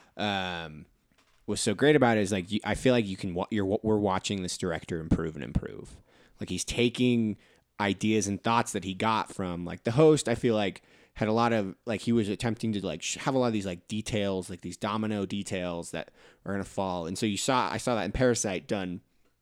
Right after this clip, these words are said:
way better and way more masterful. While with Snowpiercer, it's like he's got that left, right, and like what you said, it's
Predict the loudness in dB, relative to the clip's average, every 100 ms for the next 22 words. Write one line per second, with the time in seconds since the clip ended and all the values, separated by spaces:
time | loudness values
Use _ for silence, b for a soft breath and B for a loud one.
0 | _ -6 0 2 2 2 0 -4 -4 -6
1 | -6 -6 -8 -10 -12 -16 -14 -12 -14 b
2 | b b b -4 -2 0 -2 -4 -8 _
3 | -8 -6 2 8 10 10 6 0 0 0
4 | -4 -4 -6 -6 -6 -6 -4 -6 0 2
5 | 4 2 -2 -6 -8 -6 -4 -2 2 4
6 | 4 0 -4 -10 -10